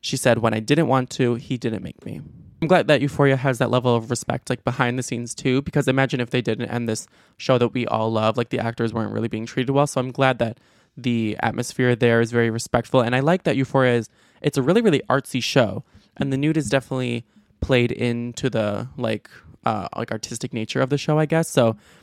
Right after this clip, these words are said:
I like how they make it more about the art, and they're not so focused on, like, "Oh, we need to get a nude scene in this H B O show. Like, we need to film a nude scene." I like that they keep it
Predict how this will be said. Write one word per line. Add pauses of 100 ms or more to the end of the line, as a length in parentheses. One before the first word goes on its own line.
(200)
I
like
how
they
make
it
more
about (580)
the
art,
and
they're
not
so
focused
on,
like,
"Oh,
we
need
to
get
a
nude
scene
in
this
H
B
O
show.
Like,
we
need
to
film
a
nude
scene."
I
like
that
they
keep
it